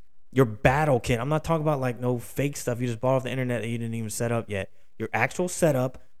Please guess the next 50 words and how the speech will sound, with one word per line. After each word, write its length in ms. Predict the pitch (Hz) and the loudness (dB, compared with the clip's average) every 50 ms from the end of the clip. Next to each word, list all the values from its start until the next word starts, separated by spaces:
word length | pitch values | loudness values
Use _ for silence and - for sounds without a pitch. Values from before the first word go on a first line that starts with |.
| - | -6
Make 140 | - 123 143 | -4 -2 0
sure 160 | - 180 175 | 2 4 4
you 100 | 165 165 | 4 2
can 200 | 151 160 147 120 | 2 0 -2 2
ruck 260 | 117 147 170 170 - - | 4 4 4 4 2 0
with 160 | 113 107 - | -2 0 0
it. 60 | - | -2
Make 160 | 113 135 139 | -2 -2 -2
sure 160 | - - 160 | 0 0 2
you 100 | 156 156 | 2 2
can 200 | 151 156 143 131 | 0 0 0 2
run 220 | 127 147 170 175 160 | 4 4 4 6 6
with 140 | 139 127 117 | 4 2 2
it. 80 | 107 | 0
Make 180 | 107 135 147 139 | 0 0 -2 0
sure 160 | - - 165 | 2 2 2
you 100 | 160 151 | 2 2
can 120 | 143 127 | 0 -2
fight 300 | - - - 151 156 160 | -4 -2 -2 -2 -2 -2
with 160 | 127 120 - - | -4 -6 -4 -6
it. 120 | 95 - - - - - - - - - - - - - - - - - - - - - - - | -6 -6 -8 -16 -16 -16 -16 -16 -16 -14 -14 -14 -14 -12 -14 -14 -14 -14 -16 -16 -14 -14 -8 -4
Make 140 | 123 139 143 | -2 -2 0
sense? 520 | - - 214 220 214 - - - - - - - - - - - - - - | 2 4 4 4 2 0 -4 -10 -10 -12 -14 -16 -16 -14 -14 -14 -12 -8 -2
You're 100 | 143 156 | 0 2
not 140 | 160 131 101 | 2 2 0
gonna 140 | 101 95 85 | -2 -6 -4
do 200 | 98 101 92 92 | -4 -2 -2 -2
it, 120 | 95 - | -4 -2
but 100 | - 110 | -4 -4
I 100 | 107 107 | -2 -2
hope 300 | 104 - 151 160 151 - | 2 4 4 4 4 2
you 60 | 127 107 | -6 -2
do. 120 | 104 - - - | -2 -2 -4 -2
<laughs> 80 | - 156 139 - - - - - - - - - - - - - - - - - - - | -4 -4 -4 -4 -6 -14 -14 -14 -14 -14 -16 -16 -16 -16 -16 -16 -16 -16 -16 -16 -6 2
All 120 | - 160 | 6 8
right, 200 | 170 170 156 143 | 10 10 8 8
I 40 | 131 | 8
hope 140 | 131 170 196 | 8 6 6
you 60 | 202 | 8
guys 220 | 180 190 185 180 170 | 8 8 10 10 8
enjoyed 300 | 160 139 156 170 170 160 | 6 8 8 8 10 10
this 140 | 160 151 | 6 4
podcast. 560 | - - 151 143 151 143 131 151 147 147 135 147 | 6 4 6 6 6 6 6 6 6 6 6 4
I'm 100 | 139 135 | 4 2
gonna, 120 | 131 131 - | 2 0 2
I'm 80 | 127 | 0
gonna 80 | 127 123 | -2 0
cut 180 | - - 147 147 | 2 2 2 2
it 140 | 143 - | 2 4
there. 380 | - 135 135 135 135 135 131 - | 4 6 6 8 6 6 4 0